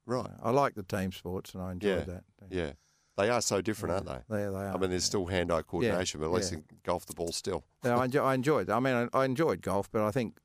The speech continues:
Speaker 2: I had a lot of enjoyment out of in the competitiveness and cricket. And,
Speaker 1: Yeah.
Speaker 2: uh, and but gradually, I mean, I was, I got selected in, as I mentioned earlier, in the state senior side, junior side, and senior side in
Speaker 1: Mm.
Speaker 2: nineteen sixty-six, and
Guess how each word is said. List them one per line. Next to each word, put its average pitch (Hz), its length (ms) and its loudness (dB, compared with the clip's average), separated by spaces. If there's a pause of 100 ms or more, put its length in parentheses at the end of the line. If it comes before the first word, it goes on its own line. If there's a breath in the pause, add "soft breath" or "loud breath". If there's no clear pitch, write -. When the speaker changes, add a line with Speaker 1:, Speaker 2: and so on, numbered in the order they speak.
(480)
Speaker 2:
I 117 80 -2
had 110 80 2
a 107 40 0
lot 101 200 2
of 87 140 -4 (120)
enjoyment 95 460 -2
out 92 160 -2
of 92 100 -8
in 98 180 -10
the 95 100 -10
competitiveness 92 840 -6
and 92 100 -20 (140)
cricket. 98 380 -8
And, 95 160 -14
Speaker 1:
Yeah. 80 260 0 (460 soft breath)
Speaker 2:
uh, 107 400 0 (500)
and 113 220 0
but 117 160 2
gradually, 135 400 4
I 117 40 4
mean, 120 160 4
I 120 60 6
was, - 380 0 (340)
I 117 140 0
got 123 240 2
selected 113 440 -2
in, 92 300 -2
as 101 160 -8
I 98 180 -2
mentioned 101 360 -2
earlier, 101 280 0
in 92 120 -2
the 90 40 -6
state 98 300 -4 (480 soft breath)
senior 113 400 2
side, 95 380 -2
junior 107 260 2
side, 95 240 -2
and 95 100 -4
senior 101 300 0
side 92 260 -2
in 92 120 -4
Speaker 1:
Mm. 90 240 -4 (300 soft breath)
Speaker 2:
nineteen 95 340 -2
sixty-six, - 760 -4
and 95 160 -10